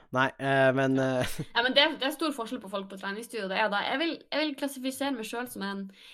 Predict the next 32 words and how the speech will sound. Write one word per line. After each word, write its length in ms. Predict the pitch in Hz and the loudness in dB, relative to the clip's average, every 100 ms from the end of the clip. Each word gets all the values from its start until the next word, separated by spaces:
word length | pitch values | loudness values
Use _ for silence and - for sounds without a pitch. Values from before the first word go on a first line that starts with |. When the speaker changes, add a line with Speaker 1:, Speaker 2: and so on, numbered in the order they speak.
| - | -2
Speaker 2:
helt 220 | 311 302 | -2 0
gjennomsnittlig 840 | 220 214 226 269 277 269 - 104 104 - _ _ _ | -2 -2 -2 -4 -4 -6 -6 -4 -4 -6 _ _ _
trener, 560 | - 214 185 226 226 - - _ | -10 -4 -2 0 -2 -6 -14 _
hvis 120 | 214 214 | -8 -6
man 140 | 208 | -6
kan 120 | 208 208 | -6 -6
si 80 | |
det. 180 | 226 208 | -4 -4
Jeg 160 | - 330 | -2 -2
er 80 | 381 | -4
liksom, 280 | 370 330 277 - - - | -6 -8 -8 -12 -18 -2
jeg 180 | 359 | 0
er 60 | 349 | 4
hverken 520 | 294 359 - 233 214 202 190 | 4 2 -4 -8 -6 -8 -4
veldig 480 | 208 254 262 285 240 | -2 -2 -4 -8 -8
svak 460 | 262 285 370 - | -4 -2 -4 -4
eller 220 | 277 285 214 | -4 -2 -2
veldig 240 | 214 220 | -4 -6
sterk. 440 | 220 214 - _ - | -10 -12 -12 _ -8
Jeg 140 | 254 285 | -2 0
er 80 | |
liksom... 360 | 311 285 240 208 196 _ _ _ | -2 -4 -10 -10 -14 _ _ _
Men 300 | - - 277 294 | -12 -4 0 2
jeg, 220 | 294 - - _ - | 0 -2 -8 _ -18
jeg 180 | - 247 | -6 0
vet 200 | 277 285 | 0 0
hvordan 300 | 247 220 208 202 196 196 | -2 -2 -4 -8 -10 -10
ting 200 | 233 226 | -10 -10
skal 240 | - 196 | -8 -4
gjøres, 380 | 190 214 302 302 | -2 0 -2 -4
sånn 180 | - 202 | -8 -8
ish, 440 | 208 415 - - | -4 -4 -6 -12